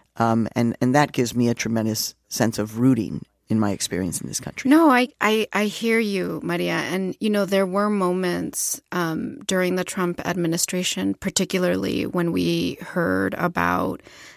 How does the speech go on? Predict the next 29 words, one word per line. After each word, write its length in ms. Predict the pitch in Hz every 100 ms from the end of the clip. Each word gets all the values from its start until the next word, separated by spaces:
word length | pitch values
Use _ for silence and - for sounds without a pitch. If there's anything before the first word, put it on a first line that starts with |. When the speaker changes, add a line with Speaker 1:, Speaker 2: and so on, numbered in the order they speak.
| _
Speaker 2:
naturalized 1080 | 190 185 165 - 208 180 151 151 - 196 -
U 240 | - 175 165
S 140 | 170
citizens 720 | - 165 175 - 156 - -
who 120 | -
were 140 | 170 165
being 480 | - 175 170 170 165
detained 720 | 160 - - 170 170 165 -
and 120 | 165
deported, 840 | 165 - - 143 175 151 - - -
um, 500 | 156 - - - - - - - - - - - _ _
where 520 | - 202 196 185 165 -
I 560 | - 190 196 190 190 185 -
was 180 | 190 180
afraid. 380 | 180 196 226
I 80 | 185
remember 540 | 156 180 185 190 185 170
I 160 | 180
had 400 | 185 196 175 170
to, 480 | - 196 185 170 165 -
yeah, 140 | 165
I 60 | 175
was 160 | 185
planning 440 | - 190 185 185 165
to 120 | 185
go 180 | 165 170
get 360 | 170 156 156 - _ - - - _
a 80 | 180
passport, 920 | - - 226 - - 117 123 -